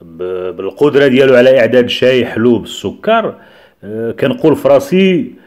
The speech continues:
غريب جدًا كيف أن الحياة والتاريخ كينقل حاجة من، من الحرام للحلال. هاد التأرجح ما بين، يعني ما بين الحلال والحرام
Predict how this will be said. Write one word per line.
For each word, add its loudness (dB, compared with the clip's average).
غريب 2
جدًا 0
كيف -2
أن 0
الحياة 2
والتاريخ 0
كينقل -4
حاجة -2
من، -2
من -6
الحرام -2
للحلال. -10
هاد -2
التأرجح 2
ما 0
بين، -2
يعني 0
ما 0
بين -2
الحلال 2
والحرام -4